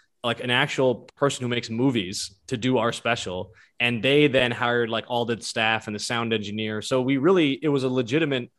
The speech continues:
like, crew setup. And it was really, like, a proud moment for us 'cause we paid for that entire special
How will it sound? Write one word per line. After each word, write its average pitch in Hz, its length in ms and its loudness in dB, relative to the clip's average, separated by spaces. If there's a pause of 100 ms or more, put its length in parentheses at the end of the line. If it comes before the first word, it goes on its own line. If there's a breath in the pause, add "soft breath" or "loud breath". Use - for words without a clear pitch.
(200)
like, 120 220 -2 (480)
crew 143 340 2
setup. 123 640 0
And 113 360 -2 (420 soft breath)
it 135 80 0
was 143 140 2
really, 165 240 8
like, 135 100 0
a 131 60 0
proud 143 280 2
moment 135 280 0
for 117 80 -4
us 107 160 -6
'cause 117 120 -10
we 127 120 0
paid 147 280 0
for 135 120 -4
that 123 160 0
entire 117 300 0
special 107 600 -4